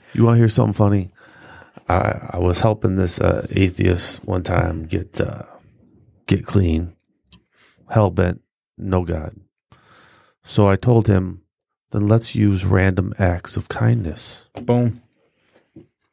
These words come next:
Speaker 1: Changed his fucking world, bro. <laughs>
Speaker 2: How,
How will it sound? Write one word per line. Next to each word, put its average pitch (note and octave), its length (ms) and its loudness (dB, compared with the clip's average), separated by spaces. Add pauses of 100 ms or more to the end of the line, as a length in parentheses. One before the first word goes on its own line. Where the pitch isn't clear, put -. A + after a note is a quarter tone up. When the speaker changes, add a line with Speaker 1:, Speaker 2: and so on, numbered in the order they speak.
(760)
Speaker 1:
Changed F2+ 420 2
his F2 200 0
fucking F2 400 -4
world, F2 320 0
bro. G2 260 -8
<laughs> - 20 -4
Speaker 2:
How, - 580 -2